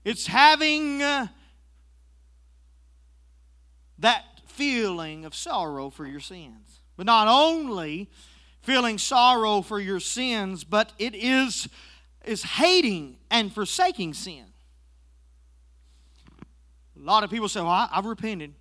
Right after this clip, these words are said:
Did you? Repentance is something that you, you don't just merely say, but repentance is an action. It's an old military word.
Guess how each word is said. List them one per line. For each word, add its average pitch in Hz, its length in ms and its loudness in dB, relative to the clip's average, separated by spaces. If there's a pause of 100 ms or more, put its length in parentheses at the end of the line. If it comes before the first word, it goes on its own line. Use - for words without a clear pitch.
Did 143 200 -10
you? 175 120 -18 (4000)
Repentance 214 600 -6
is 202 100 -6
something 208 400 -4
that 196 160 -6
you, 226 220 -4 (480)
you 190 100 -8
don't 220 220 -2
just 202 260 -6
merely 226 300 -6
say, 262 600 -4
but 185 160 -6
repentance 190 520 -4
is 175 160 -6
an 180 80 -8
action. 196 560 -10 (2250)
It's 151 160 -12
an 233 80 -4
old 220 220 2
military 202 600 -2
word. 151 480 -4